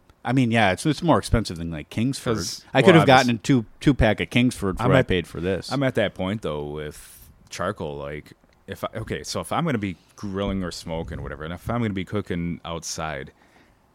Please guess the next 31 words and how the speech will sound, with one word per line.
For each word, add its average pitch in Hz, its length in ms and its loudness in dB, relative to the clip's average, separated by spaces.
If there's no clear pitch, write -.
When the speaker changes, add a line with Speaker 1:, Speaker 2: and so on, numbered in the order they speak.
Speaker 2:
I'm 131 140 -4
gonna 175 140 2
use 151 160 0
something 143 340 -2
a - 40 -6
little 123 140 -4
bit 160 120 -2
more 104 160 0
premium. 120 400 -4
I 78 100 -4
don't 113 160 -2
have 127 140 -4
to 87 100 -10
use 82 200 -6
the 78 80 -10
cheapest - 540 -10
of 82 100 -10
the 78 80 -14
cheap - 260 -12
Speaker 1:
Uh, 87 60 -4
Speaker 2:
Kingsford 80 400 -8
anymore. 71 300 -12
Speaker 1:
Here's, 180 220 2
here's 156 260 0
the 123 60 0
big 117 220 0
thing 117 240 0
on 107 160 2
it, 90 120 -6
and 113 100 0
we'll, 120 260 4